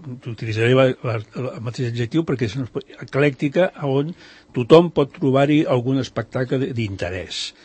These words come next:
durant una temporada normal. Hi ha dos o tres espectacles.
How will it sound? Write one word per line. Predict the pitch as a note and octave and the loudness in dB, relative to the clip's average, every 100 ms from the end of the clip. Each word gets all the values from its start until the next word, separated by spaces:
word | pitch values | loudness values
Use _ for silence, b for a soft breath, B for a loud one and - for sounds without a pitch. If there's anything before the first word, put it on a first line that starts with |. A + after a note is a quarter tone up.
| b A2 | b -10
durant | G#2+ | -6
una | A2+ A#2 | -4 -2
temporada | A#2 G#2+ B2 A2+ A2+ G#2+ | -2 -4 -2 -2 -2 -4
normal. | A2 C#3+ E3+ E3+ | -4 0 0 0
Hi | A#2 | -4
ha | A2 | -4
dos | G#2 B2 G#2+ | -2 -2 -2
o | A2 | -6
tres | A#2+ G#2 | -6 -8
espectacles. | - G#2 - A2+ A#2 | -10 -14 -12 -10 -10